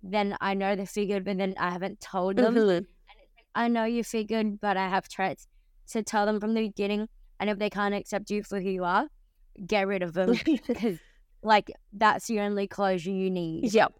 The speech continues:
Speaker 1: And, and, like, people struggle to find friends, or they're, like, insecure and whatever, which sucks. But it's like, just know there are people out there for you, and to not give up.
Speaker 2: Mm-hmm.
Speaker 1: Like, sometimes you feel lonely,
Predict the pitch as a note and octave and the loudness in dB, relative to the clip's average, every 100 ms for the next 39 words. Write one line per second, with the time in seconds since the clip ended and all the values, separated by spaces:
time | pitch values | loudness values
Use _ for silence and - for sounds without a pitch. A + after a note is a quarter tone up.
0 | - G3 F3+ - - _ - G#3 G#3+ G#3 | -4 -2 -2 -6 -16 _ -4 0 0 0
1 | G3 - - G3 - - _ - C#4+ D4+ | -4 -8 -2 0 0 -8 _ -4 -2 0
2 | D#4+ - G#3 - G3+ F#3 G3 G3 - G3+ | -2 -4 -10 -2 0 2 0 -4 -2 -2
3 | F#3+ - - E3+ F3+ F3+ - F3 F3 E3+ | -2 -2 -4 -4 -4 -6 -4 -4 -4 -6
4 | - F#3 F3+ E3+ _ _ _ - G3 A3 | -4 -2 -2 -4 _ _ _ -6 0 2
5 | A3 - A3+ A3+ - G#3 G#3+ G3+ G#3 G#3 | 2 -2 -4 -2 -4 -6 -2 0 2 0
6 | A3 A3+ A3 A3+ A3+ G#3+ A3 - - - | 0 0 0 0 0 0 -4 -10 -8 2
7 | C4 - - - _ _ _ A#3 A#3 F3 | 2 2 -4 -20 _ _ _ -2 -2 0
8 | B3 A3 - _ _ _ _ - A#3 A#3 | -2 -4 -6 _ _ _ _ -2 -2 2
9 | G#3+ G#3 F#3 - G3 G3+ - F#3+ - G3 | 2 2 0 -6 -2 0 2 0 0 -4
10 | F#3+ G3+ E3+ E3 G3 F#3 F3 E3+ E3 F#3 | -2 -2 0 0 -2 -6 -6 -6 -4 -2
11 | A3 A#3+ _ _ _ - F#3+ - G3+ F#3+ | -2 -4 _ _ _ -4 -4 -2 0 0
12 | F#3+ F3+ D#3 C#3 - - G#3 F3 F#3 E3+ | 0 -2 -2 -4 -4 0 2 2 2 0
13 | - _ - _ - G3+ G3 G#3+ F#3+ G#3 | -2 _ -20 _ -2 0 0 -2 -2 -4
14 | G#3+ G3 F3+ F#3 F#3 G3 | -2 2 2 2 0 -2